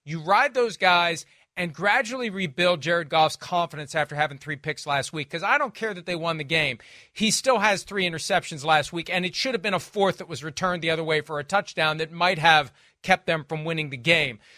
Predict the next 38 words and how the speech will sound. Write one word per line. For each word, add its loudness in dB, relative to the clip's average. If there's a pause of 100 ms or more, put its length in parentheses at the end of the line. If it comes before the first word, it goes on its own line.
(160)
You -2
want 2
to -8
give 0
him -4
an -2
opportunity -2
to -20
just -6
kind -4
of -2
build -2
it -12
back. 0 (320)
Ride 6
Montgomery 2
and -6
Gibbs, 2 (360)
trust 0
that 4
offense, 2 (180)
hope 0
your 0
defense -4
can -8
make 2
some -6
plays, 0 (240)
keep -4
Jordan -2
Love 2
in -6
check, -2
thirty-one -2
twenty-one. -2 (680)
I 10
don't 2
feel 0